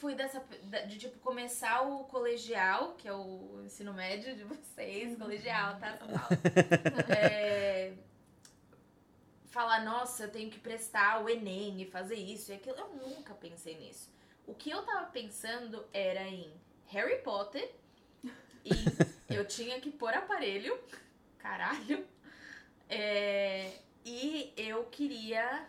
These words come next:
Speaker 1: é, morar fora. Era isso que eu tava
Speaker 3: Tu já
Speaker 1: pensando.
Speaker 3: tinha algum lugar em mente?
Speaker 1: Estados Unidos.
Speaker 3: É.
Speaker 1: Sempre
Speaker 3: Califórnia?
Speaker 1: foi. Não.
Speaker 3: Não.
Speaker 1: Era
Speaker 3: Qualquer
Speaker 1: esta-,
Speaker 3: lugar.
Speaker 1: eu queria ir pra Nova York.
Speaker 3: Nova York.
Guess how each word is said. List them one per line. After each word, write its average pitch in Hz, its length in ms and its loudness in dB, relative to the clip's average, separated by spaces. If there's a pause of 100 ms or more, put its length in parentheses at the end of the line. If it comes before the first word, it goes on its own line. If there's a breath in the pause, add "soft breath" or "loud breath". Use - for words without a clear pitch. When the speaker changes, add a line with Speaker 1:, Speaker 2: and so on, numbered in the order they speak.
(300)
Speaker 1:
é, - 140 -8 (140)
morar 240 320 2
fora. - 440 0 (880)
Era 202 180 -2
isso - 120 -4
que 370 60 -10
eu - 60 -8
tava - 140 -4
Speaker 3:
Tu 170 80 4
já 147 80 12
Speaker 1:
pensando. 147 80 10
Speaker 3:
tinha 151 120 12
algum 127 260 10
lugar 123 280 12
em 127 100 6
mente? 131 480 2 (100)
Speaker 1:
Estados 214 360 0
Unidos. 254 520 -4
Speaker 3:
É. 92 140 -4 (500)
Speaker 1:
Sempre - 400 -4
Speaker 3:
Califórnia? 139 560 12 (240)
Speaker 1:
foi. 214 120 -6
Não. 285 280 2
Speaker 3:
Não. 104 220 2 (180)
Speaker 1:
Era 202 120 -2
Speaker 3:
Qualquer - 140 10
Speaker 1:
esta-, - 20 12
Speaker 3:
lugar. 113 240 12
Speaker 1:
eu - 80 4
queria 302 220 -4
ir 294 40 -6
pra 285 140 -4
Nova 277 200 -4
York. 285 140 0
Speaker 3:
Nova 120 160 8
York. 98 200 6